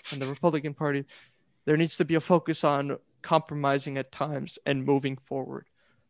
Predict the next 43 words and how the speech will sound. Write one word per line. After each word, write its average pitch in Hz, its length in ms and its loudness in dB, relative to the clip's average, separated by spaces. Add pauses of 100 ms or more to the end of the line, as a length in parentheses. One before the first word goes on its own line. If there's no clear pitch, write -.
Uh, 123 460 -4 (880)
so - 160 -2
yeah, 135 280 0 (200)
uh, 139 100 2
as 139 200 6
far 170 200 6
as 156 100 2
actual 151 340 2
policies 147 520 0
that 139 100 -8
I 139 80 -2
support 143 480 -4
towards 143 320 -8
moving 139 260 -8
forward, 143 440 -4 (360)
uh, 135 460 2 (300)
social 165 400 4
democracy 143 640 -2
is 127 80 -8
something 135 380 -6
that, 139 240 -6 (360)
uh, 139 260 4
we 135 160 -2
could 147 180 -4
definitely 143 340 -2
move 127 160 -6
towards 131 260 -8
right - 160 -12
now. - 180 -12 (400)
Uh, 123 400 -4
we 143 100 -2
need 143 120 -4
to 143 80 -4
get 127 140 -2
more 139 260 0
people 131 560 -6
like 131 220 -8
A 131 160 -4
O 131 80 -6
C 135 380 -8
and 127 140 -8
Bernie 139 280 -10
elected. 135 600 -4